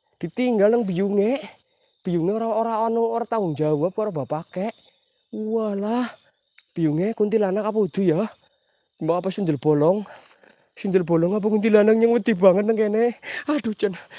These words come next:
merinding. Alah, Jan. Kiri, kiri nendi, Kang?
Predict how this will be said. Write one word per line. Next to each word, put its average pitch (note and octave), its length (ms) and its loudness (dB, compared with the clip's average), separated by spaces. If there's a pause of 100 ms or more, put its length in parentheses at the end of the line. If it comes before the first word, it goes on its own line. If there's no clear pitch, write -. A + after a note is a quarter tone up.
(100)
merinding. G#3+ 560 -2 (640)
Alah, G#3 400 -6
Jan. E3 160 -4 (720)
Kiri, G#3+ 480 -6
kiri A#3+ 240 -2
nendi, A#3 400 -2
Kang? A#3 160 0